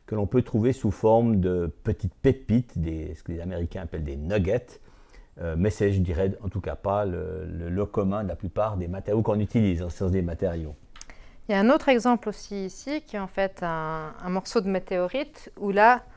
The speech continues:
Speaker 2: on trouve, euh, à l'intérieur du fer, qui est aussi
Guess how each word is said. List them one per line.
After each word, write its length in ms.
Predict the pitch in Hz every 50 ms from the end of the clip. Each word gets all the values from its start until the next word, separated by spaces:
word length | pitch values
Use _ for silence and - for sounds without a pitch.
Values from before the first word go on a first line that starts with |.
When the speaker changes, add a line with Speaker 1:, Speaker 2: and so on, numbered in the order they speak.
| - - - - - -
Speaker 2:
on 80 | 175 180
trouve, 340 | - - - 254 233 220 214
euh, 140 | 196 175 - -
à 400 | - 165 165 160 160 - 165 170
l'intérieur 600 | 185 202 202 214 196 - 233 233 247 254 226 165
du 100 | - 175
fer, 400 | - - 220 240 277 269 226 202 -
qui 160 | - - -
est 60 | 175 165
aussi 480 | 165 165 - - - - 208 208 196